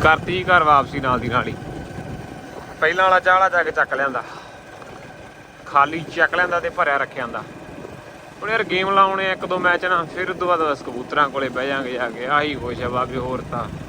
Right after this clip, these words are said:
ਕੀ ਹੈ ਜ਼ਿੰਦਗੀ 'ਚ। ਹਾਂਜੀ, ਲੱਗਦਾ ਥਨੀਰਾ ਵੀ ਕੁਦਰਤ ਆਈ।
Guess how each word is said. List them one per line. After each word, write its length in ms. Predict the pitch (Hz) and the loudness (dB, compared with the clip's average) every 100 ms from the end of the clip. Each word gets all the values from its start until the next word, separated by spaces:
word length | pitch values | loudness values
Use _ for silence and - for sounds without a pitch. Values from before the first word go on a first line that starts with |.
| - - - - - - - | -10 -8 -8 -10 -12 -14 -10
ਕੀ 160 | 143 | -6
ਹੈ 60 | 135 | -6
ਜ਼ਿੰਦਗੀ 380 | 123 117 113 - | -6 -10 -12 -8
'ਚ। 120 | - - - - | -2 0 2 2
ਹਾਂਜੀ, 300 | 349 - 415 392 - - - - - - - - 165 | 4 4 4 0 0 -2 0 -2 0 -2 -2 0 4
ਲੱਗਦਾ 380 | 190 202 226 | 4 4 2
ਥਨੀਰਾ 360 | 202 208 202 208 | 2 2 6 4
ਵੀ 100 | 214 | 4
ਕੁਦਰਤ 340 | 214 202 180 170 | -2 -4 -4 -4
ਆਈ। 240 | 170 156 | -4 -4